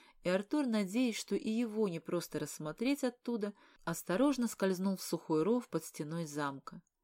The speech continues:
С одной стороны над ним возвышалась стена Фаргейта, с другой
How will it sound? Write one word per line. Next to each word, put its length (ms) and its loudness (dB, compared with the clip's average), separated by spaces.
С 160 -6
одной 280 0
стороны 480 -4
над 200 -2
ним 180 2
возвышалась 600 0
стена 320 -2
Фаргейта, 680 -4
с 160 -10
другой 540 0